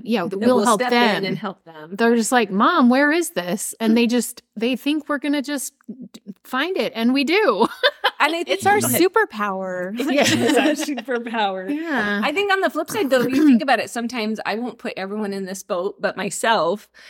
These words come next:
Speaker 2: sometimes I'm like, for the hundredth time when my kid is like, "I can't find this," I'm like,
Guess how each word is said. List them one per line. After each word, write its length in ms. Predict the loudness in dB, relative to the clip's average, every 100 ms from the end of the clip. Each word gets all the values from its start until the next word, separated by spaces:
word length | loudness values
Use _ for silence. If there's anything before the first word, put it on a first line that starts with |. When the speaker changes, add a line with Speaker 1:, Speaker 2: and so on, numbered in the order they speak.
| -10
Speaker 2:
sometimes 440 | 0 2 4 4
I'm 80 | 4
like, 320 | 4 2 -2
for 220 | 0 2 2
the 100 | 2
hundredth 480 | 2 2 2 -2
time 280 | -2 -2 -2
when 100 | -2
my 140 | -4 -4
kid 200 | -2 -4
is 80 | -2
like, 160 | -4
"I 100 | -4
can't 280 | 0 2 2
find 320 | 2 2 2
this," 180 | 0 -2 -6
I'm 120 | -4
like, 180 | -4